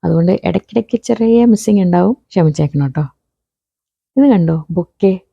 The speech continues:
ഞങ്ങൾക്ക് ഇന്നലെ ഒരു ഗസ്റ്റ് ഉണ്ടായിരുന്നു ട്ടോ, അവര് കൊണ്ട് തന്നതാ. ആദ്യം ഈ ബൊക്കെ വന്ന് കിട്ടിയപ്പോ ഒരു ചെറിയൊരു അന്താളിപ്പുണ്ടായിരുന്നു. എന്തെന്ന് വെച്ചാൽ നാട്ടിൽ നമുക്ക് ഈ ചടങ്ങില്ലല്ലോ, കാനഡക്കാരിയായോ എന്നൊരു സംശയം വന്നു. ഏതായാലും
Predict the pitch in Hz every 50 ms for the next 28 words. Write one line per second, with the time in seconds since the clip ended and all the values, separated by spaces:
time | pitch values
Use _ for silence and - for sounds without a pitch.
0 | _ _ _ _ _ _ _ _ _ _ _ - 226 233 247 240 269 233 208 208
1 | 202 196 196 185 170 160 151 - - - 170 156 151 147 147 151 147 139 156 147
2 | 143 - _ - 165 156 160 170 180 175 165 160 156 - 160 147 143 143 143 147
3 | 139 - _ _ _ _ _ _ _ _ _ _ _ _ _ _ _ _ _ _
4 | 269 - 156 156 156 151 151 180 180 180 175 170 170 156 - _ _ - - 185
5 | 180 180 180 175 175 175 180 180 180 - - _ _ _ - 175 - - 175 170
6 | 160 - 180 190 - - _ _ _ _ _ _ _ _ _ _ - 233 240 -
7 | - 262 254 269 285 294 277 240 196 185 175 175 170 165 - 165 151 151 151 151
8 | 151 151 - - - 175 165 165 170 185 190 - 214 208 190 175 165 165 170 180
9 | - - 269 262 254 240 220 - 226 220 - - 196 165 170 180 185 175 156 147
10 | 143 143 131 - _ _ _ _ _ _ _ _ _ _ - 262 262 269 254 262
11 | - 262 247 240 254 247 247 254 254 262 254 254 262 262 262 262 262 226 190 -
12 | 175 151 143 - 156 139 139 135 139 - - _ _ _ _ _ _ _ _ _
13 | _ _ _ _ _ _ _ _ _ _ _ _ _ _ _ _ - 160 156 151
14 | 151 143 143 139 -